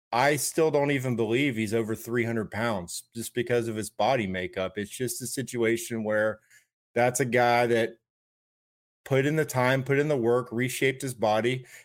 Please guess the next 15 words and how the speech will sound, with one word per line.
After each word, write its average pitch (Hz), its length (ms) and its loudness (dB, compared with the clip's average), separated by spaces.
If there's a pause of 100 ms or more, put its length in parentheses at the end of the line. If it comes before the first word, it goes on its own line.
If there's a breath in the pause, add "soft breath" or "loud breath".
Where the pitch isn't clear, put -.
(140 loud breath)
And 120 100 -2
we've 127 160 0
seen 160 300 -2
guys 151 260 2
do 143 160 -2
that 135 160 4
on 117 140 2
the 117 100 0
offensive 113 500 -2
line 113 240 0
and 107 100 -2
really 120 280 2
move 107 340 0
up, 113 300 0 (440)
uh, 104 320 0